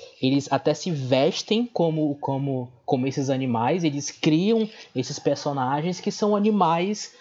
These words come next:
com essas características humanas. E aí eu tava querendo jogar aqui, é, deixar essa, essa, essa questão até pra quem tá ouvindo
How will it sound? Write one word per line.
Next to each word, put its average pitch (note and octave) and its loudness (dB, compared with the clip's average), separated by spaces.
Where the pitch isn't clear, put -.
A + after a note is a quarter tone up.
com F3+ 0
essas E3 0
características F#3 0
humanas. G#3+ 0
E D3+ 4
aí D#3+ 6
eu D#3+ 6
tava G3 2
querendo G#3 2
jogar D#3 0
aqui, E3 -2
é, A#2+ 0
deixar B2+ 0
essa, A#2+ 0
essa, A2+ -6
essa A#2 -2
questão D#3 -2
até - -4
pra C#3+ -4
quem A#2 -6
tá A#2 -4
ouvindo A#2+ -2